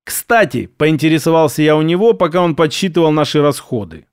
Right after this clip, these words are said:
«за каким дьяволом тебе понадобилось триста рублей в семь утра?» «У меня мелких не было»,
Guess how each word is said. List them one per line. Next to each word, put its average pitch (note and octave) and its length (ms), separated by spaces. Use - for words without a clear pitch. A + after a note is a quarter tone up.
«за D3+ 180
каким A3+ 380
дьяволом A3 580
тебе F3 240
понадобилось F3+ 680
триста F3 520
рублей F3+ 440
в - 100
семь F3 320
утра?» C3+ 420
«У A#2+ 80
меня E3 220
мелких E3 480
не C3 220
было», F#2+ 340